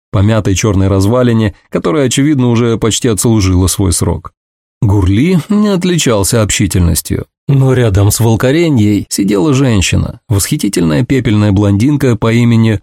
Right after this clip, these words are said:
Лори Блэкберн. Она выглядела даже моложе Волкоренья, лет на двадцать пять. Когда мы взлетели, солнце садилось. Далёкий горизонт напоминал пышный гобелен,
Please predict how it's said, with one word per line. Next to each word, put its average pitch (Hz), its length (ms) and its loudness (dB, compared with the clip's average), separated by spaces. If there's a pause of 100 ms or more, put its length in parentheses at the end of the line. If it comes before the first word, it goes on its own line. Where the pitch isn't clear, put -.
Лори 110 420 2
Блэкберн. 87 600 0 (600)
Она 117 400 2
выглядела 117 640 2
даже 113 280 2
моложе 107 480 0
Волкоренья, 117 760 0 (240)
лет - 300 -2
на 131 180 0
двадцать 123 400 0
пять. - 340 -6 (520)
Когда 107 300 0
мы 101 140 2
взлетели, 101 640 0 (260)
солнце 165 380 -2
садилось. 85 760 -2 (220)
Далёкий 151 380 0
горизонт 120 640 0
напоминал 131 640 0
пышный 135 400 0
гобелен, 117 580 2